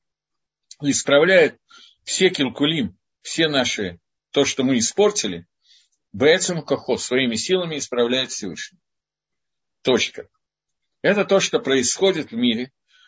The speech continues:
под управлением Всевышнего. Вот это вот вторая гангага, когда он действует независимо от Мишпата, Рамхаль ее называет гангагат ихуд.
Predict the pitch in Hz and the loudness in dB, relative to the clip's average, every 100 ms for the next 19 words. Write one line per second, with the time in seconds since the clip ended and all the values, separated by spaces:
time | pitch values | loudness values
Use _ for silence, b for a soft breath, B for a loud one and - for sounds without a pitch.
0 | b _ - 127 139 139 156 196 185 151 | b _ -4 -2 0 0 2 0 0 -4
1 | - 135 110 - - 62 _ 127 180 226 | -4 -4 -4 -6 -12 -16 _ 0 4 4
2 | 185 139 - 143 170 156 110 117 110 127 | 4 0 0 2 4 4 2 -2 -2 0
3 | 170 208 127 113 147 131 113 _ _ _ | 2 0 -2 -2 0 0 -6 _ _ _
4 | 107 165 143 127 120 131 131 143 139 - | -4 -2 -2 -6 -6 -2 0 0 0 -4
5 | 101 98 117 113 - 202 208 - _ _ | -6 -6 -6 -4 2 2 0 -12 _ _
6 | _ - 135 143 214 214 185 156 139 160 | _ -2 -2 2 2 2 0 -4 -2 0
7 | 165 123 135 127 120 143 135 - 95 - | 0 -2 -6 -6 0 0 0 -10 -14 -14